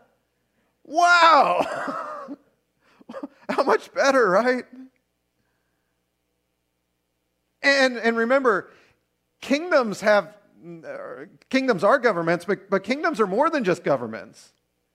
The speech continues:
There are, like, educational kingdoms. Listen, if Jesus was in charge of Penn State, I may actually start rooting for him.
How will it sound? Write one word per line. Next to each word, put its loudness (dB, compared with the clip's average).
There 2
are, 4
like, -6
educational 0
kingdoms. -6
Listen, 0
if 0
Jesus -2
was 0
in -4
charge 0
of -6
Penn 2
State, 0
I 4
may 4
actually 2
start 4
rooting 2
for 0
him. -10